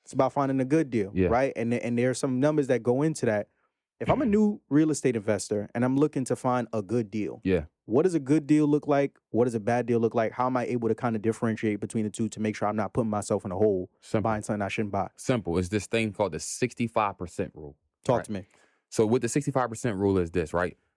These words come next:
Speaker 2: Let's say you're trying to pr-, you're trying to buy this property right here.
Speaker 1: Mm-hmm.
Speaker 2: You wanna find something called your comparables, your comps.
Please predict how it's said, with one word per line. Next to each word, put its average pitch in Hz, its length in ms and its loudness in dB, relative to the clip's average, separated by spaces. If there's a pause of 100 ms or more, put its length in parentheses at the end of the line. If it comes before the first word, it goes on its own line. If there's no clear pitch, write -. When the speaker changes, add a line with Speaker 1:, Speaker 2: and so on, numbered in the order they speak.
Speaker 2:
Let's 143 180 2
say 156 80 -4
you're 151 120 -2
trying 131 180 -2
to 110 80 -2
pr-, - 200 -6
you're 135 140 2
trying 127 180 0
to 110 40 -2
buy 107 220 0
this 101 180 -4
property 98 300 -6
right 87 160 0
here. 78 320 -8
Speaker 1:
Mm-hmm. 113 260 -4
Speaker 2:
You 127 100 2
wanna 127 220 0
find 113 260 -2
something 101 240 -4
called 95 240 0
your 92 100 -2
comparables, 90 680 -2
your 90 140 -2
comps. - 440 -10